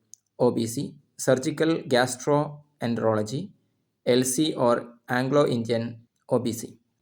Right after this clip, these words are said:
ജെനിറ്റോ യൂറിനറി സർജറി, യൂറോളജി, ഹിന്ദു നാടാർ, ബയോകെമിസ്ട്രി, എസ് ടി, മെഡിക്കൽ വിദ്യാഭ്യാസം, മാറ്റ്, മൈൻസ്, എസ് സി, minerals and metals, അസിസ്റ്റന്റ്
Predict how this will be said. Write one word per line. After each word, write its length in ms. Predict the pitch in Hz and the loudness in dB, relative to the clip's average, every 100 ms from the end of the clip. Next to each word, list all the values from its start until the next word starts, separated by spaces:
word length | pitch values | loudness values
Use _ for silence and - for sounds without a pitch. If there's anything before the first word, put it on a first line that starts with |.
| - | 2
ജെനിറ്റോ 340 | 143 165 170 190 147 | 2 4 4 4 6
യൂറിനറി 380 | 143 139 139 139 | 6 4 2 0
സർജറി, 360 | 113 104 101 - _ _ _ - 120 | -2 -4 -6 -8 _ _ _ -2 2
യൂറോളജി, 420 | 113 110 107 - _ _ _ _ _ - 139 | 2 0 -2 -10 _ _ _ _ _ -4 0
ഹിന്ദു 260 | 139 143 127 | 2 2 2
നാടാർ, 260 | 101 101 107 _ _ _ _ _ _ 131 | -2 -4 -10 _ _ _ _ _ _ 4
ബയോകെമിസ്ട്രി, 580 | 147 185 185 139 - 104 - _ _ - | 6 8 6 2 0 -8 -12 _ _ -6
എസ് 120 | 113 113 | -4 -6
ടി, 80 | 131 - _ _ 127 | -8 -10 _ _ -2
മെഡിക്കൽ 260 | 131 131 113 | 0 0 0
വിദ്യാഭ്യാസം, 500 | 113 104 - - - _ _ _ - 123 | -2 -2 -4 -12 -16 _ _ _ -4 0
മാറ്റ്, 280 | 113 - - _ _ 123 | 0 -4 -12 _ _ -2
മൈൻസ്, 320 | 120 110 - - - _ _ _ _ _ _ - | -2 -2 -6 -12 -16 _ _ _ _ _ _ 0
എസ് 120 | 139 - | 0 0
സി, 100 | 180 - - _ - 139 | -2 -2 -12 _ -2 2
minerals 380 | 151 165 170 170 - 135 | 4 4 2 -2 -4 -2
and 140 | 123 - - - 120 | -2 -2 -8 -8 -6
metals, 320 | 104 90 - - _ _ _ _ _ _ _ _ _ _ 147 | -4 -6 -8 -14 _ _ _ _ _ _ _ _ _ _ -2
അസിസ്റ്റന്റ് 480 | 147 196 220 220 | 0 0 0 -2